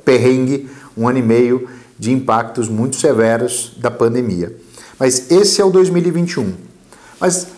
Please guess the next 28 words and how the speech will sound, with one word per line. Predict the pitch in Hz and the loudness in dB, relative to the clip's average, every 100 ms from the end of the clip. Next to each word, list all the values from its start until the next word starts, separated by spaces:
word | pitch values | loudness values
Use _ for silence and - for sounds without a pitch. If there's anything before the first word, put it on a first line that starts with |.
| - | -20
seria | - 240 269 | -6 -2 0
legal | 269 185 185 185 | 2 2 2 2
a | |
gente | 156 160 156 | 2 -2 -4
colocar | 175 165 165 185 | 0 0 2 0
já | 165 | 0
um | 151 | -2
pé | 143 139 127 | -2 -2 0
no | 120 | -2
dois | 123 117 | -2 0
mil | 110 | 0
e | 113 | -2
vinte | 110 107 107 | -4 -8 -10
e | |
dois. | 95 90 87 - - - | -8 -8 -8 -10 -10 -8
Por | - 196 | -2 0
que | 180 226 | 2 0
falar | 226 185 | 2 2
disso | 156 151 170 160 | 0 -2 -2 0
agora, | 127 127 151 156 113 - - | 0 2 2 2 0 -4 -4
mesmo | 131 160 156 | -2 0 -2
a | |
gente | 143 147 147 | -4 -6 -6
ainda | 139 | -6
não | 131 123 | -6 -4
tendo | 143 127 | -4 -4
tanto | 123 151 160 160 | -2 -2 -2 -4
embasamento, | 135 110 131 139 131 117 113 131 - - | -4 0 0 0 -2 -2 -2 -2 -6 -12